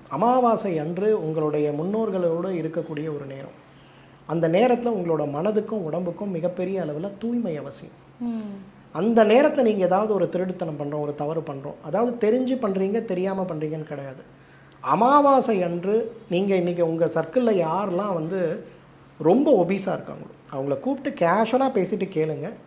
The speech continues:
Speaker 1: "எப்பயாவது யாரோட பேனாவாவது எடுத்து வச்சிருக்கியா, இல்ல உங்க அண்ணனோட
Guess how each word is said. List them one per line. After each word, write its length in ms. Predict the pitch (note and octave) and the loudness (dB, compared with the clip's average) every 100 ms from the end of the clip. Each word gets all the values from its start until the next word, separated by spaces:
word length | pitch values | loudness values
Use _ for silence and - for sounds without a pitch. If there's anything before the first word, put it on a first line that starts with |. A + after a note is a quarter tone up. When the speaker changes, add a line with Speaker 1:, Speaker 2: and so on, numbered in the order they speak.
| - - - | -20 -20 -6
Speaker 1:
"எப்பயாவது 480 | D#3 D#3 G3 G#3+ B3+ | -4 2 2 2 2
யாரோட 320 | G3+ F3 E3 | 2 2 0
பேனாவாவது 680 | D#3+ E3+ F3+ D#3+ D#3 E3+ E3+ | 0 -2 -2 -2 -4 -6 -8
எடுத்து 320 | D#3+ C#3+ D3 | -10 -8 -10
வச்சிருக்கியா, 360 | - - D3 C3+ C3 - - - - - | -10 -12 -12 -12 -14 -20 -20 -20 -20 -8
இல்ல 160 | E3+ E3+ | 0 0
உங்க 180 | D#3 | 2
அண்ணனோட 460 | D3+ F3+ F3 D#3 D#3 | 0 0 0 0 -4